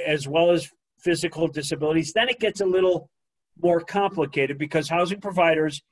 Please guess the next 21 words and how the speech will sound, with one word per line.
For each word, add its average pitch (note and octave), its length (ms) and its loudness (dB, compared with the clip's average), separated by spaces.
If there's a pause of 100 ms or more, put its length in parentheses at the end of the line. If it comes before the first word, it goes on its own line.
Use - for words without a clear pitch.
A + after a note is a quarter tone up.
(220)
if A3+ 220 0
that G#3+ 220 2
disability E3 580 0
isn't D3 280 -2
readily C#3 320 0
apparent, C3+ 400 -4 (380)
they C#3 100 -2
do G3+ 180 -4
have F#3 200 0
the D#3+ 100 0
right D#3 280 4
to D3+ 120 -4
ask D3+ 280 0
for C#3 160 0
a C3 60 -2
reliable C#3+ 920 0 (360)
documentation C#3+ 960 -2
of A#2+ 120 -6
the A2+ 160 -6
disability B2 560 -6
status F#3 640 0